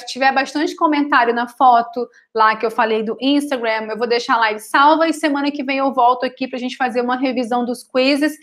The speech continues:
que eu vou postar a partir de hoje também. Todo dia eu posto entre três e cinco questões lá no Instagram, tá bom? E a gente faz esse bem bolado. O meu Insta é arroba,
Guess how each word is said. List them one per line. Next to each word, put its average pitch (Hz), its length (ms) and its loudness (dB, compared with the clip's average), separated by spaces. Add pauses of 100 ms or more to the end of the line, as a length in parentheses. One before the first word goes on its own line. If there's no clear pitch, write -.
(180)
que - 80 2
eu 262 60 6
vou 294 180 4
postar 277 320 2
a 254 40 -2
partir 277 320 0
de 285 160 0
hoje 247 260 4
também. 311 420 2 (280)
Todo 339 260 2
dia 330 220 2
eu 339 160 2
posto 254 360 4
entre 262 220 -4
três 285 340 0
e 339 60 -2
cinco 294 920 0 (340)
questões 277 640 0
lá 247 200 4
no 262 200 -2
Instagram, 208 760 -6
tá 214 100 -2
bom? 285 360 2 (280)
E 240 120 0
a 240 60 2
gente 262 280 -2
faz 247 380 0
esse 262 220 -4
bem 247 220 -2
bolado. 285 380 0 (420)
O 277 100 0
meu 330 280 4
Insta 349 460 2
é 220 220 2
arroba, 233 840 0